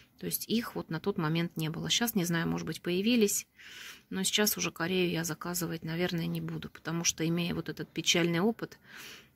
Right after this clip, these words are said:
я не знаю, что я ещё получу сегодня, пойду за ними.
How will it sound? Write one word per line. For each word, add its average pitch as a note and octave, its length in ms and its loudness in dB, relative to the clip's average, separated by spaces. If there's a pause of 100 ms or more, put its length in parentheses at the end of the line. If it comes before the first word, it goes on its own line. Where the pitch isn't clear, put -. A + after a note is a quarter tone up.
(120)
я F3+ 240 4
не F#3 100 6
знаю, F3+ 340 8
что - 220 2
я E3 140 2
ещё - 220 0
получу E3 480 0
сегодня, G3+ 500 4
пойду F3 340 0
за E3+ 140 4
ними. F3 400 -4